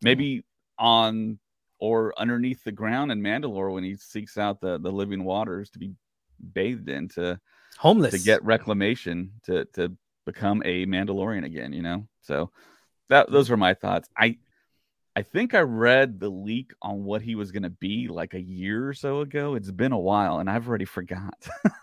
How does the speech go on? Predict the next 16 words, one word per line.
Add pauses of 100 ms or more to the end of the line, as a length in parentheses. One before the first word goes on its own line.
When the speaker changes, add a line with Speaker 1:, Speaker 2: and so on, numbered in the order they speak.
(840)
Speaker 1:
So
I (100)
have
Speaker 2:
Oh,
Speaker 1:
no
Speaker 2:
man.
Speaker 1:
idea. (440)
But,
um, (320)
yeah,
going
back
to
the
cast
here,